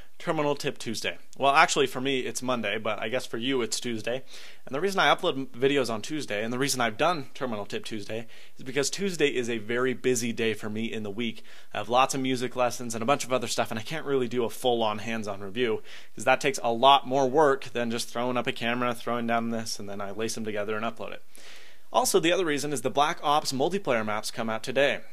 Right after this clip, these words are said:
So pretty much <laughs> when I'm not at a music lesson, I'll be playing that. So honestly, I have no time for you guys. So <laughs> I'm just kidding. It's Monday and it's Terminal Tip Tuesday, and today we have a very cool, very useful terminal tip.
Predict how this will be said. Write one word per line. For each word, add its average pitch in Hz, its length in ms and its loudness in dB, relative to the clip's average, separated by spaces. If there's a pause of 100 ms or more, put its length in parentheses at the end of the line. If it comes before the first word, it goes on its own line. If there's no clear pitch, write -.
So 110 180 -2
pretty 165 240 -6
much 135 320 -2
<laughs> - 220 -8
when 131 120 -4
I'm 120 140 -2
not 135 300 4 (200)
at 113 140 0
a - 20 -4
music 101 300 -6
lesson, 107 240 -4
I'll 131 80 -6
be 135 120 -4
playing 127 280 -2
that. 110 220 -4
So 110 160 -4 (280)
honestly, 175 300 0
I 127 80 8
have 123 100 4
no 113 120 -2
time 95 240 -6
for - 80 -8
you 98 80 -8
guys. - 260 -4 (260)
So 170 280 4 (120)
<laughs> - 140 -6
I'm 139 160 -2
just 160 360 2
kidding. 104 260 -2 (240)
It's - 180 0
Monday 226 480 4
and 120 140 -4
it's 110 120 -6
Terminal 170 340 0
Tip - 180 -6
Tuesday, 113 360 0
and 127 140 -6
today 165 220 -2
we 165 140 -2
have 135 180 -2
a 135 100 0
very 131 400 2
cool, 127 400 0 (240)
very 147 500 4
useful 113 440 -2
terminal 113 360 -4
tip. - 320 -6